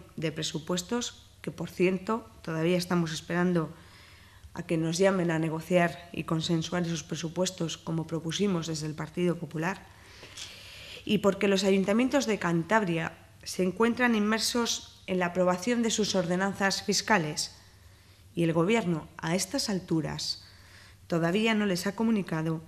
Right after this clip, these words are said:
cuál es su intención respecto a las tasas, a esta tasa y los precios públicos que repercuten directamente en los municipios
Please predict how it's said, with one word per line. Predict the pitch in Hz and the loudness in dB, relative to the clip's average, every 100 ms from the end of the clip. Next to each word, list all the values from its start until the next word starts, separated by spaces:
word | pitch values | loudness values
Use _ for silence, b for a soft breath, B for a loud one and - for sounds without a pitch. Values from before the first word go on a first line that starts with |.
| - - | -16 0
cuál | 190 196 | 2 4
es | 208 - - | 0 -4 -8
su | - 180 | -4 2
intención | 175 165 160 160 - 220 240 262 - | 2 2 -2 -4 0 0 0 -2 -8
respecto | 170 - 170 - 160 | -8 -6 -8 -6 -6
a | |
las | 160 160 - | -4 -6 -6
tasas, | 196 196 226 233 - B B | -4 -2 -2 -2 -6 B B
a | - 160 | -4 -4
esta | 180 170 | -2 -4
tasa | 170 170 - 175 175 B B B B | -4 -4 -2 -4 -4 B B B B
y | 175 | 2
los | 170 - | 2 0
precios | 214 220 185 | 0 0 0
públicos | - 180 175 185 180 | 0 0 2 2 2
que | - 175 | 0 -2
repercuten | 170 165 165 226 254 247 240 240 175 | -2 -2 -4 -2 0 2 2 0 -4
directamente | 170 214 - 175 170 165 170 165 - | -2 -2 -2 0 0 0 0 -2 -4
en | 165 | -6
los | 160 165 | -4 0
municipios | 165 160 170 160 165 151 - | 0 0 -2 -2 -2 -2 -6